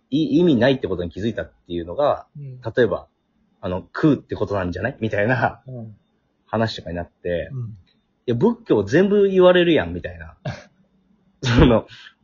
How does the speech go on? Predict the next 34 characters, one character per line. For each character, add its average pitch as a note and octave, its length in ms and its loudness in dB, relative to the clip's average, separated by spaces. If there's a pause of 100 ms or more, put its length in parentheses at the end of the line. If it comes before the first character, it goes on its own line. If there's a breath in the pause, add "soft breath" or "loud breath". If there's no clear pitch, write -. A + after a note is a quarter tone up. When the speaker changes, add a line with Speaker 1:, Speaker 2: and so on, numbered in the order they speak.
Speaker 1:
俺、 E3+ 380 0 (120)
俺 D#3+ 160 0
の F3 120 -2
渾 E3+ 560 -2
身 D#3+ 160 0
の A#2 200 2
三 C#3+ 300 0
十 C#3+ 200 0
年 C#3+ 180 0
ぐ C#3+ 80 0
ら G#2 100 4
い E2+ 40 -2
の、 D#2+ 460 -6
Speaker 2:
う - 60 -14
ん。 - 20 -10
Speaker 1:
な F#2 100 -4
ん E2 60 -8
か D#2 60 -20 (100)
こ D#2 220 -18
う、 - 40 -20 (960)
気 C3 140 -2
づ B2 120 0
き - 80 -10
と F2 100 -4
か F#2 60 -4
思 A#2+ 200 2
い A#2+ 60 -2
つ - 120 -16
き A2+ 120 -2
を、 F2+ 280 0
Speaker 2:
う C#3 40 -12
ん。 A2 240 -14 (380)
Speaker 1:
全 D#3+ 260 0
部 F3+ 280 2